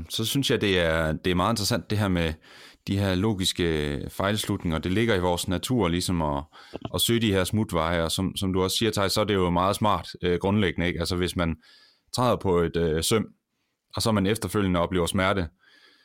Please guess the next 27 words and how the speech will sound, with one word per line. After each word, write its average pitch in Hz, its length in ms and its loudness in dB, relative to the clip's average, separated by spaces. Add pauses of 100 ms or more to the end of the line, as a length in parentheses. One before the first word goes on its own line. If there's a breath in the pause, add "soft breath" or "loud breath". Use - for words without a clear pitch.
(140 soft breath)
så 107 180 0
vil 107 120 0
det 95 60 4
jo 90 40 2
være 95 160 4
lidt 117 260 0
dumt, 117 280 0
hvis 90 180 -2
man 87 160 0
så, 98 280 2
øh, 76 460 -2 (320)
ens 104 260 0
naturlige 95 420 0
tilgang 95 440 0
vil 82 100 -4
være 92 300 0
at 90 60 -4
træde 101 320 0
på 98 60 0
et 85 80 -2
søm 101 200 0
tusind 95 340 -4
gange 92 260 -2
for 90 200 0
at 78 60 -2
være 82 120 0
sikker 101 220 -2